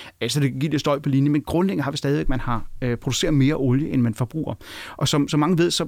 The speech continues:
øh, i efteråret, efter langt tilløb, så, øh, besluttede opec, det er jo de her typisk mellemøstlige lande, der er nogle enkelte andre med,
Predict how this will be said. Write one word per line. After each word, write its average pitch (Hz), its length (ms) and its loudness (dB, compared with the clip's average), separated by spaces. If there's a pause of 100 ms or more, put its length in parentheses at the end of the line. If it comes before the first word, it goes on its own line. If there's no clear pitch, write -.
(100)
øh, 147 120 2
i 135 260 0
efteråret, 131 600 0
efter 123 340 -2
langt 135 200 -4
tilløb, 160 320 0
så, 143 100 -4 (100)
øh, 123 320 0 (140)
besluttede 143 320 0
opec, 175 420 2
det 139 60 2
er 135 40 4
jo 127 80 4
de 117 140 -2
her 117 180 0 (180)
typisk 120 280 0
mellemøstlige 135 560 4
lande, 110 200 0
der 120 60 0
er - 20 -4
nogle 101 140 -4
enkelte 120 200 -4
andre 131 200 2
med, 131 180 4